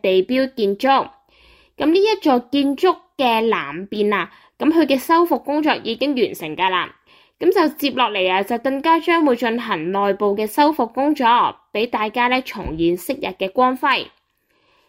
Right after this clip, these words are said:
噉呢一個 Royal Exhibition Building 啊，噉就會對外開放呢，就係喺十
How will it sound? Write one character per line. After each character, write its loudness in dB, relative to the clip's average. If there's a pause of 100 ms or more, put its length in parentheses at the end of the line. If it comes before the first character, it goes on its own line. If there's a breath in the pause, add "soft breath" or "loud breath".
(340)
噉 0
呢 6
一 4
個 0
Royal 2 (100)
Exhibition 0
Building 0
啊， -2 (280 soft breath)
噉 4
就 4 (200)
會 4
對 -2
外 0
開 2
放 2
呢， 0
就 -4
係 -4
喺 -2
十 -8